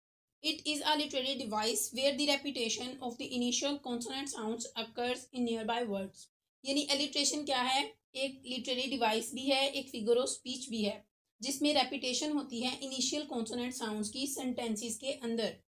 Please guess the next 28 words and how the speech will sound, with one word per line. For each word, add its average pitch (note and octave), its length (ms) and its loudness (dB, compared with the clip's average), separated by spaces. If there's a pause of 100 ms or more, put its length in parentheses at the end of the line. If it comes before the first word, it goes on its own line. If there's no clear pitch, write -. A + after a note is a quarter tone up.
(160)
Alliteration D4+ 680 4 (100)
poetry B3+ 380 4
के D4 200 4
अलावा C4 320 6
prose A#3 340 4
में C4 140 0
भी C#4+ 100 4
यूज़ C#4 200 4
होती C4 300 4
है B3+ 400 -2 (180)
और C#4 200 8
इसके D4 360 0
अलावा B3 340 4
सुपर C#4 400 2
हीरोज C#4 320 2
जो C#4+ 140 0
होते B3 240 -2
हैं A#3+ 280 -4
उनके D4 300 2
नामों B3 260 2
में B3 120 -2
भी A#3+ 100 0
हम A#3 200 0
alliteration A#3+ 640 -2
का C4 60 -2
यूज़ A#3 340 0
करते G#3 240 -8
हैं। G3+ 220 -8